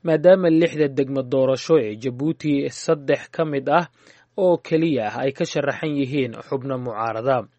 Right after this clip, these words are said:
Musharaxiinta mucaaradka ayaa ka baratamaya Carta, Oboq iyo Dikhil, halka musharaxiinta xisbiga talada haya ee U M P-na ay keligood ka ordayaan Cali Sabiix, Tojorro iyo weliba Jabuuti.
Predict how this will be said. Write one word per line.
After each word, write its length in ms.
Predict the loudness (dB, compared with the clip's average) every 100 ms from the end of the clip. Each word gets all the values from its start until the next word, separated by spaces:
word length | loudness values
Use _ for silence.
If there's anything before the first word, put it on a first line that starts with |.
| _ -20 -20 -10
Musharaxiinta 600 | -6 2 4 4 0 -2 -2
mucaaradka 540 | 2 2 2 2 0
ayaa 220 | 0 2 2
ka 140 | 0
baratamaya 720 | 0 0 0 -4 -6 -8 -6
Carta, 440 | -4 -4 -4 0 0 0 -6 _
Oboq 420 | -4 -2 -6 -8 -16 -8
iyo 240 | -2 0
Dikhil, 420 | 2 0 0 -8 -10 -20 -20 -20
halka 600 | -4 -4 -2 2 2 2 -2
musharaxiinta 680 | -6 -4 -4 -4 -6 -4 -4
xisbiga 400 | -4 -6 -4 -4
talada 360 | -2 -2 0 0
haya 320 | -2 0 0
ee 280 | 0 -4 -2
U 80 | 0
M 140 | -2 -4
P-na 320 | -4 -4 -6 -14 -20 -20 -10
ay 160 | -2 -2
keligood 560 | 4 4 4 2 0 2
ka 120 | 0
ordayaan 540 | 0 2 0 2 2
Cali 220 | 0 -2 -2
Sabiix, 420 | -2 -2 -2 -6 -8
Tojorro 460 | -8 -2 0 2
iyo 220 | 0 0 -2
weliba 300 | -2 -4 -8
Jabuuti. 560 | -10 -4 -4 -4 -6